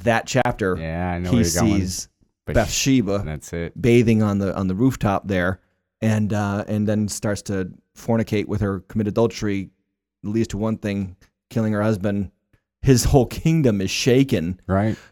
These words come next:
Speaker 1: to its core, and it all started with inactivity.
Speaker 2: Right.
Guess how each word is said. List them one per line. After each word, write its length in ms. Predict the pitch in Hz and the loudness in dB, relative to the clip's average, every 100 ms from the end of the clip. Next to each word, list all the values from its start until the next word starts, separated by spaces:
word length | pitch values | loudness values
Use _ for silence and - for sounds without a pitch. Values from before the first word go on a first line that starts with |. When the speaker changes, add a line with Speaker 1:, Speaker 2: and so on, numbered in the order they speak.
| - | -2
Speaker 1:
to 200 | - 127 | 2 4
its 140 | 120 - | 2 -4
core, 680 | 135 143 160 135 95 113 - _ _ _ _ _ _ _ - | 0 4 6 6 4 -2 -6 _ _ _ _ _ _ _ 2
and 120 | 147 | 4
it 120 | 139 - | 4 6
all 240 | 151 165 | 6 6
started 480 | - - 151 139 117 | -2 2 2 4 2
with 160 | 120 - | 0 4
inactivity. 800 | 143 139 131 - 147 120 - - | 6 6 2 4 4 4 -2 -8
Speaker 2:
Right. 300 | 87 90 104 | -4 -4 -4